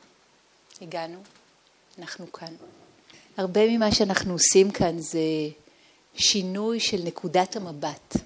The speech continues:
שינוי של נקודת המבט שהוא נדרש כדי לצאת ממקום שהוא צר, מצומצם, מכאיב, למרחב.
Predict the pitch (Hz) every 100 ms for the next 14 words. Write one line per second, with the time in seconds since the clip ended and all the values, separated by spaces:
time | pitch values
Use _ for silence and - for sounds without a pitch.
0 | - _ _ _ _ _ _ _ _ _
1 | _ _ _ _ _ - - - - -
2 | - 196 214 269 269 240 220 196 214 220
3 | 208 170 190 202 214 180 165 147 175 190
4 | 165 - - - - _ _ - 185 180
5 | 170 - 220 214 214 190 170 - 190 190
6 | - 170 160 - 202 180 180 175 170 -
7 | - 160 - - 175 170 165 165 165 _
8 | _ - _ - 170 - - 202 175 151
9 | 156 - _ _ _ _ _ _ _ _
10 | _ _ _ - 185 175 170 165 - 214
11 | 165